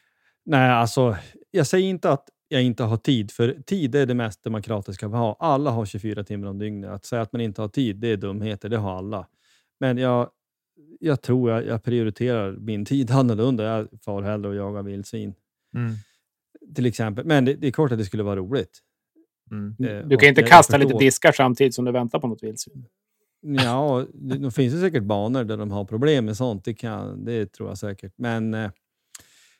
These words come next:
Speaker 1: där, det kommer jag än inte,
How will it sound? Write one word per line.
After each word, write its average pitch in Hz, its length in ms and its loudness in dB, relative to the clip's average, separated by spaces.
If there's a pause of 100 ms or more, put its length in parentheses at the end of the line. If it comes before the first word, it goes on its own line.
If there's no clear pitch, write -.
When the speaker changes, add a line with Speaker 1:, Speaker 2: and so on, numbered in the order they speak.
(140)
Speaker 1:
där, 143 320 2 (280)
det 139 580 0 (100)
kommer 120 260 -2
jag 117 100 -2
än 110 160 -4
inte, 104 460 -8